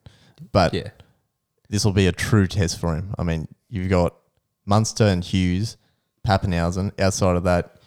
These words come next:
Speaker 1: you don't, and Harry Grant. Outside of that, you don't really even have a, a solid rep player in there, do you?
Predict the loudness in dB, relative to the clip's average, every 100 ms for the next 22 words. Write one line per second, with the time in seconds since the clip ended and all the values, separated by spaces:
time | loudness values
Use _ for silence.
0 | _ -10 0 2 2 -2 -6 -6 -4 -4
1 | -4 -4 -4 -4 -6 -6 -2 0 0 0
2 | -2 -2 0 0 -2 -2 0 -2 -2 -2
3 | -2 -2 -2 -2 -4 _ _ _ _ _
4 | _ -6 -4 2 2 2 -2 -2 -2 -2
5 | 0 2 2 -2 -6 -10 -6 -2 -2 -4